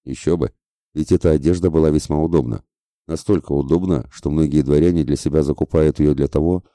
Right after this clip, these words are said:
чтобы демонстрировать свое богатство. И вполне может быть, что они подослали кого-то из своих. Но эффективность действий и его способность справиться с Ракшас говорили об обратном. Ну не мог человек справиться с этим магом тьмы в одиночку.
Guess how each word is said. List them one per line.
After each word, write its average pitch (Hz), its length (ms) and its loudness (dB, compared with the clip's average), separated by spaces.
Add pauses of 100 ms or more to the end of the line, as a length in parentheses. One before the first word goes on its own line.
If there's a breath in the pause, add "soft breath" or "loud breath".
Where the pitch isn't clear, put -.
(140)
чтобы 80 280 0
демонстрировать 82 680 0
свое 73 260 0
богатство. 67 540 -4 (580)
И 104 80 -4
вполне 98 420 2
может 85 320 2
быть, 95 200 2
что - 200 0
они 82 200 4
подослали 85 580 0
кого-то 76 380 0
из 71 120 2
своих. 76 440 0 (520)
Но 64 200 -2
эффективность 71 680 -2
действий 65 480 -2 (280)
и 71 80 -6
его 78 180 2
способность 82 560 0
справиться 76 420 -2
с - 80 -16
Ракшас 69 540 -4
говорили 69 460 2
об 69 140 0
обратном. 80 460 -2 (500)
Ну 78 140 0
не 85 140 2
мог 98 260 0
человек 71 440 0
справиться 76 440 -2
с - 100 -4
этим 69 220 -2
магом 69 360 -4
тьмы 76 220 -2
в 73 40 2
одиночку. 73 560 -2